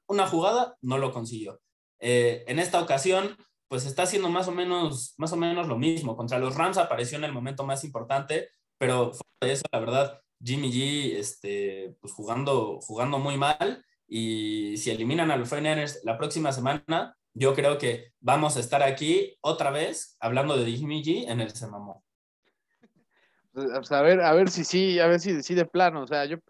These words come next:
Speaker 2: <laughs> por su bien, ojalá sea como algo como lo de Rodgers, ¿no? Que eso ni nada bien ni nada mal, así,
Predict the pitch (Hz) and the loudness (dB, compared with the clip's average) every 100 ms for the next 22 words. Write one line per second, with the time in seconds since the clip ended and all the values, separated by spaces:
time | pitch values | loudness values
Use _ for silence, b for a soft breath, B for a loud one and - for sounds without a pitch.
0 | _ 170 - 156 - - 202 B B _ | _ -20 -20 -18 -14 -6 -6 B B _
1 | 151 143 170 196 233 220 - 175 196 220 | 2 4 6 8 8 6 6 6 6 4
2 | 185 175 185 208 185 151 143 139 139 147 | 2 2 4 4 2 -2 2 4 4 6
3 | 185 156 143 135 202 196 147 - _ _ | 4 4 -4 -4 -6 -6 -10 -12 _ _
4 | _ 139 165 190 175 147 139 143 175 170 | _ -6 0 2 2 0 -4 2 4 6
5 | 160 190 185 156 151 160 147 143 131 123 | 6 4 2 -4 -2 0 0 -2 -6 -8
6 | _ _ _ - 120 120 | _ _ _ -16 -14 -8